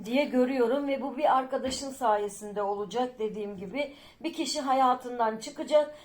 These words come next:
e, ve çok mutlu zamanlara giriyorsun, başarı dolu zamanlara giriyorsun. Yalnız gerçekten de bir kişi yüzünden bir kaybın olmuş senin. Maddi bir kaybın,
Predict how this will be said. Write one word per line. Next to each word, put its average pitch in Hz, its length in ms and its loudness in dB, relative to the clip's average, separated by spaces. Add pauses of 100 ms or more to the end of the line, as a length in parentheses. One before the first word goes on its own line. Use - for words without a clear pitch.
(140)
e, 247 80 0 (880)
ve 285 280 2 (200)
çok 339 280 2
mutlu 294 300 -4
zamanlara 269 600 4
giriyorsun, 247 640 0
başarı 269 420 4
dolu 269 200 2
zamanlara 214 600 4
giriyorsun. 294 680 -2 (240)
Yalnız 285 560 4
gerçekten 269 760 4
de 226 120 2
bir 277 120 -6
kişi 302 240 -4
yüzünden 262 600 0 (300)
bir 320 220 -2
kaybın 277 420 2
olmuş 214 340 0
senin. 202 420 -8 (220)
Maddi 247 520 0
bir 262 120 -6
kaybın, 226 520 0